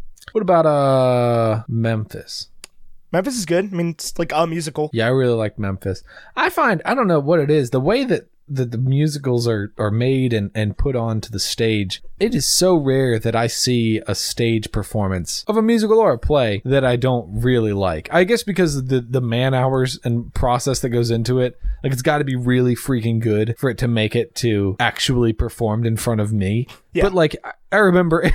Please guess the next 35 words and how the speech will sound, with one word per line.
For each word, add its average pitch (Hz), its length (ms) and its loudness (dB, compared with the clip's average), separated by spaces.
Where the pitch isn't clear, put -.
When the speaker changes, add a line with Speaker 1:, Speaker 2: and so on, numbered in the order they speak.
Speaker 1:
like, - 160 -8
Speaker 2:
Well, 277 100 0
you 320 100 0
could 339 120 2
argue 330 220 4
Speaker 1:
be- - 20 0
Speaker 2:
the 311 100 -2
same 294 140 -2
thing 294 100 -4
about 277 140 2
a 240 60 -2
movie, 302 280 0
though. 123 340 -4
Speaker 1:
No, 220 360 4
I 214 120 4
don't 254 180 2
think 214 240 0
you 185 100 2
can. 170 400 0
I 190 140 4
think 220 200 0
a 190 60 4
movie, 175 640 2
I 180 120 4
think 202 180 0
the 180 80 2
investment 151 480 2
on 139 80 2
a 131 60 0
movie 131 260 2
is 117 120 0
a 127 40 0
much 123 220 -2
safer 107 340 0
bet. 92 340 -4